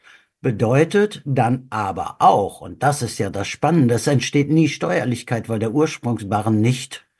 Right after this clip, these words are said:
bewegt wird. Wir sind beim Gold ja eh nach zwölf Monaten steuerfrei, aber auch innerhalb dieser Frist, ich brauche jetzt eine Unze, ja,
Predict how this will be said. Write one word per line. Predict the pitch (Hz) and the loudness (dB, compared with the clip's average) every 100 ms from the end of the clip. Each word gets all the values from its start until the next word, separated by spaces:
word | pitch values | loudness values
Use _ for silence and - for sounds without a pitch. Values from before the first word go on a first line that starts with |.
| _ - - - | _ -20 -20 -4
bewegt | 120 120 123 - | 0 2 0 0
wird. | 113 98 | -2 0
Wir | 113 | 0
sind | 104 135 | 4 4
beim | 131 110 104 | 4 0 2
Gold | 120 156 | 0 0
ja | - | -2
eh | 107 139 | -2 0
nach | 143 - | 0 -4
zwölf | - 156 147 | -6 -6 -4
Monaten | 160 151 151 160 | -2 -2 -2 -6
steuerfrei, | 135 - 151 160 147 143 151 208 - - - - | -8 -4 -2 -2 -6 -4 -4 -4 -10 -16 -8 2
aber | 135 | 4
auch | 135 131 | 4 2
innerhalb | - 214 202 123 120 120 | 0 2 2 0 0 -2
dieser | 135 113 110 | -4 -4 -6
Frist, | - 160 156 - - - | 0 0 0 -10 -14 -10
ich | 107 | -10
brauche | - 107 110 123 | -4 -2 2 2
jetzt | 104 107 - | 2 0 -4
eine | 113 110 104 | -4 -2 -2
Unze, | - 185 214 - 104 - | 2 2 2 0 -4 -4
ja, | 95 113 | -8 -8